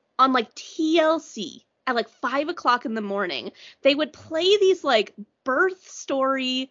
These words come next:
shows where it was, like, a thirty-nine week pregnant woman and, like, her last week of being pregnant and then her giving birth and then the baby. And it was like, that's it. That's the whole episode. Different pregnant woman each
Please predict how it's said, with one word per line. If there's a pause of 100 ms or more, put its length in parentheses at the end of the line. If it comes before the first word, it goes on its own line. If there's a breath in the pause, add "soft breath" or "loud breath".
(140)
shows (240 loud breath)
where
it
was,
like,
a (280)
thirty-nine
week
pregnant
woman (260 loud breath)
and,
like,
her
last
week
of
being
pregnant
and
then
her
giving
birth
and
then
the
baby. (800)
And
it
was
like,
that's
it.
That's
the
whole
episode.
Different
pregnant
woman
each